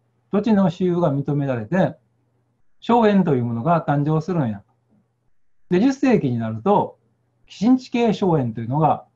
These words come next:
どんどんどんどん増えていって、藤原道長の頃には、摂関家に荘園がたくさん寄進されて、天下の地ことごとく、一の家の領となり、で、これではいかんということで、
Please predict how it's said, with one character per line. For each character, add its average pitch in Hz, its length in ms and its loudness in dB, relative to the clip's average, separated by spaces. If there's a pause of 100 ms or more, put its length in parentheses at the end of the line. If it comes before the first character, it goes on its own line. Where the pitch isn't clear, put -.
(120)
ど 180 140 0
ん 202 80 2
ど 175 180 2
ん 160 60 2
ど 220 120 2
ん 220 80 2
ど 143 120 0
ん 123 80 -4
増 139 80 0
え 127 80 -2
て 127 100 -6
い 120 40 -6
っ - 40 -14
て、 - 360 -2 (840)
藤 190 200 -2
原 226 220 4
道 196 220 0
長 139 300 -4
の 113 80 -6
頃 113 180 -8
に 127 100 -2
は、 160 280 0 (260)
摂 165 260 -4
関 240 240 2
家 143 120 -6
に 113 180 -8 (260)
荘 180 280 2
園 170 80 0
が 151 100 -2
た 190 120 -4
く - 40 -14
さ 427 120 -2
ん 403 100 -4
寄 - 80 -16
進 143 200 -2
さ 123 120 -8
れ 110 100 -8
て、 - 200 -16 (520)
天 208 260 2
下 123 140 -4
の 113 140 -8
地 139 120 -4
こ 120 140 -8
と 147 100 0
ご 208 140 0
と 302 140 -4
く、 - 240 -4 (500)
一 160 220 -4
の 220 120 4
家 156 140 4
の 117 100 -4
領 147 220 0
と 117 120 -6
な 143 120 2
り、 123 160 -2 (1500)
で、 151 80 -2
こ 220 100 2
れ 277 80 4
で 302 60 4
は 196 120 4
い 156 60 2
か 165 140 4
ん 156 80 2
と 131 60 -2
い 120 60 -4
う 117 40 -6
こ 113 80 -12
と 117 100 -10
で、 135 260 -2